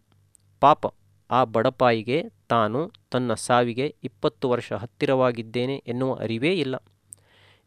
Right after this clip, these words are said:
ಇದರಲ್ಲಿ ಹ್ಯಾಪಿ ಎನ್ನುವ ಸಂಭ್ರಮ ಪಡುವಂಥದ್ದು ಏನಿದೆ? ಈಗ ಇದರ ಅರ್ಥ ಹುಟ್ಟುಹಬ್ಬದ ದಿನ ಯಾರೂ ಅಳಬೇಕೆಂದಿಲ್ಲ,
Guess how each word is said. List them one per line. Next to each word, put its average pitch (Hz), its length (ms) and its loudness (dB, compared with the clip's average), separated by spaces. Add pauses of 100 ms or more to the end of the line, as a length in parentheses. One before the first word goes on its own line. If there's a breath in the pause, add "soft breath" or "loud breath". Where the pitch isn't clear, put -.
ಇದರಲ್ಲಿ 156 600 0 (100)
ಹ್ಯಾಪಿ 165 460 0
ಎನ್ನುವ 175 320 -2
ಸಂಭ್ರಮ 160 460 -2
ಪಡುವಂಥದ್ದು 147 760 0
ಏನಿದೆ? 143 600 -4 (440)
ಈಗ 147 260 -2 (280)
ಇದರ 156 240 2
ಅರ್ಥ - 380 -2 (180)
ಹುಟ್ಟುಹಬ್ಬದ 131 760 -2
ದಿನ 117 280 -8
ಯಾರೂ 120 340 0
ಅಳಬೇಕೆಂದಿಲ್ಲ, 131 920 -4